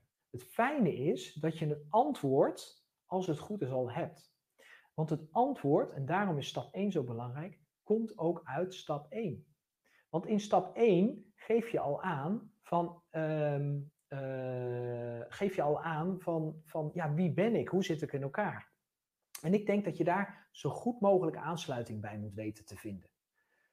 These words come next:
Dus, ehm, in je marketing is dat een belangrijke tool om direct in te zetten. Nou, eh, eh, hoor ik vaak ondernemers zeggen, Ja, maar luister Mark,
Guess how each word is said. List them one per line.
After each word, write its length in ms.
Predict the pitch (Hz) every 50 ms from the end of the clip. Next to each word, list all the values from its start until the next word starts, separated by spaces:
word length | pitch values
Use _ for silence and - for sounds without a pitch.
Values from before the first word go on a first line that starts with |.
| _ _ _
Dus, 540 | - 185 202 190 - - - - - _ _ _ _ _ _ _ _ -
ehm, 420 | 175 180 175 175 175 175 170 175 - - - -
in 200 | - 214 220 208
je 100 | 185 160
marketing 880 | 151 151 160 214 262 269 - 175 - - 139 139 170 220 - - - _ _ _ _ _ _ _ _ _ _ _ _ _ _ _ -
is 180 | - 190 185
dat 160 | - 190 180 175
een 100 | 165 151
belangrijke 600 | 147 151 175 202 202 190 151 147 147 147 143 -
tool 260 | - 196 214 233 233
om 160 | - 175 165
direct 320 | 165 160 156 175 165 -
in 200 | - 208 208 190
te 100 | - -
zetten. 360 | - - 127 110 - - - _ _ _ _ _ _ _ -
Nou, 480 | - 175 190 190 202 196 185 190 - -
eh, 800 | - 180 175 175 175 175 170 165 160 156 - - 156 147 147 143
eh, 80 | 139 143
hoor 160 | 190 262 277
ik 100 | - -
vaak 340 | - 202 208 254 - - -
ondernemers 540 | 170 156 143 131 131 147 170 165 147 - -
zeggen, 240 | 208 196 170 160
Ja, 160 | 139 143 151 147
maar 120 | 139 131
luister 380 | 135 160 208 214 - - 117 110
Mark, 400 | 107 110 143 185 190 - -